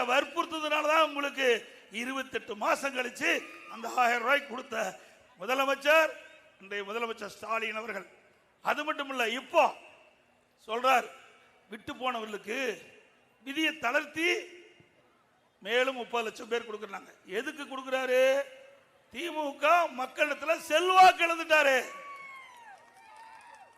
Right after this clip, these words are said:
அடுத்த ஆண்டு இன்னும் எட்டு மாசம் தான் இருக்குது. இந்த எட்டு மாசத்துக்கு பணத்தை கொடுத்து இந்த முப்பது லட்சம் குடும்பத்தில் இருக்கிற வாக்குகளை பெற்று திமுக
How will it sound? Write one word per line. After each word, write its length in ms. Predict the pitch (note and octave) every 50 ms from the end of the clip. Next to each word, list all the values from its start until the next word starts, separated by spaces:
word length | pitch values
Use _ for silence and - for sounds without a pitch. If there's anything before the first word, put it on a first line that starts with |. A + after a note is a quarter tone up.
| _ _ - F#3+
அடுத்த 320 | B3 C#4 C#4+ D4 C#4+ - C#4 C4 B3 A3 - - - - - - - - B3
ஆண்டு 280 | C#4+ D#4 D#4+ D4+ D4+ C#4+ C4 A3+ A3 - - - - -
இன்னும் 200 | A#3 C#4 B3+ A#3+
எட்டு 160 | A#3+ - D4+ D4 D4
மாசம் 240 | D#4+ D4+ A3+ - D#4
தான் 100 | C#4+ D4
இருக்குது. 300 | C#4+ C4+ C4+ C4 B3+ A#3+ A3 - - - - - _ - - _ - - _ _ _ _ B3+
இந்த 120 | C#4+ C#4+ C4+ B3 B3
எட்டு 180 | C4 B3+ B3+ D4 C#4+ D4+
மாசத்துக்கு 340 | E4 C#4+ D#4 E4 E4 C#4 B3 B3
பணத்தை 240 | C4 C#4+ D4+ D4+ C#4+ B3 B3
கொடுத்து 320 | A#3+ - - - A#3+ C#4 D#4 D4+ D4 D4 - - - - - - - _ _ _ _ _ _ _ _ C4+
இந்த 120 | C#4 C#4 B3+ B3
முப்பது 260 | C4 C4 E4 D#4 D#4 D4+
லட்சம் 320 | D4 D4 - C#4 C4+ - - - - - -
குடும்பத்தில் 360 | B3+ C#4+ D#4+ D4+ C#4+ C#4+ C#4 C4+
இருக்கிற 200 | C4 C4 B3+ A#3+ A3 A#3
வாக்குகளை 380 | D4 C#4+ - C4 C#4 C4+ B3 A3 A3+
பெற்று 320 | A3+ - - A#3+ C4+ D4+ D#4 D4+ C4 B3 - - - - - - - _ _ -
திமுக 460 | D4 F4 E4 D4+ C4+ - C#4+ D#4+ D#4+